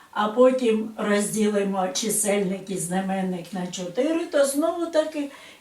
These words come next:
І раціональність перейде в знаменник, чого не треба допускати.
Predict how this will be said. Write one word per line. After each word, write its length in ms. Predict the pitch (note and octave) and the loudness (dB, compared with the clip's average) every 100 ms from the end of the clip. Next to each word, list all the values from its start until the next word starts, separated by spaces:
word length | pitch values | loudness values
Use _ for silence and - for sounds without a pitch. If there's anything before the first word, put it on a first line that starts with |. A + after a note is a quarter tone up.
| _ _ _ - | _ _ _ -2
І 140 | C#4+ | 0
раціональність 1400 | C4+ C4+ A#3 - A3 G#3+ G3 G3+ C4 F4 F4 D#4+ C#4+ - | 4 4 4 2 2 4 2 4 4 4 4 4 4 2
перейде 560 | G#3+ G3+ F#3 F#3 - E3+ | 2 4 4 0 -2 -2
в 60 | E3 | 0
знаменник, 840 | F#3+ A3 B3+ F#3+ E3+ D#3+ D#3 E3 - | -2 -2 -2 -2 -4 -6 -10 -12 -10
чого 380 | - G#3+ C#4 D#4 | -4 0 2 4
не 140 | C4+ | 2
треба 420 | A3 G3 G3+ G#3+ G3+ | -2 -2 -2 0 -2
допускати. 840 | F#3+ F#3 F#3 - - - - | -4 -4 -2 -2 -4 -14 -20